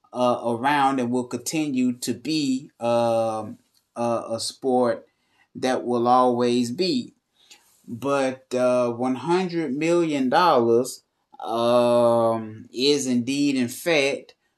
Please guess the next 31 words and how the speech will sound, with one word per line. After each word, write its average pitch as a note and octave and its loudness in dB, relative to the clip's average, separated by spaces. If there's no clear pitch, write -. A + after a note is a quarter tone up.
a A#2 -4
lot C#3 6
of D3 -4
money. B2+ -2
And, A#2 -4
uh, A#2+ -2
for A#2+ -2
these C3 -4
two C#3+ -4
champions C#3 -4
who A#2+ -4
fought, C3+ -2
uh, A#2 2
two D#3 -8
thousand C#3 0
seven, C3 -4
so A#2+ -4
might B2+ -2
as B2 -4
well B2 -2
say, A#2 -4
um, A2+ -6
fourteen, G#3 2
fourteen F#3+ 0
years F#3 0
ago. A2 -2
They A#2+ -2
fought B2+ -4
fourteen C#3+ -4
years C3+ -2
ago A#2+ -2